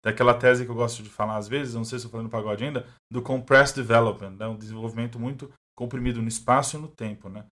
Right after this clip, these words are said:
Levando aí problemas ambientais e sanitários como esse que aconteceu agora em Gansu. Vamos lembrar que isso também aconteceu na Europa no século dezenove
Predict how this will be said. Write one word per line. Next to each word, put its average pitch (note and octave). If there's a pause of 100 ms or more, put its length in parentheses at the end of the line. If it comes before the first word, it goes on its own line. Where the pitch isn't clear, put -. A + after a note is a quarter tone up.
(200)
Levando B2
aí C#3
problemas A#2
ambientais C3+
e D#3
sanitários D#3
como E3
esse A#2+ (400)
que -
aconteceu C#3 (220)
agora A2
em A2+
Gansu. A#2+ (320)
Vamos B2+
lembrar B2+
que D#3
isso -
também B2
aconteceu C3
na A#2
Europa A#2
no G#2
século A2+
dezenove B2+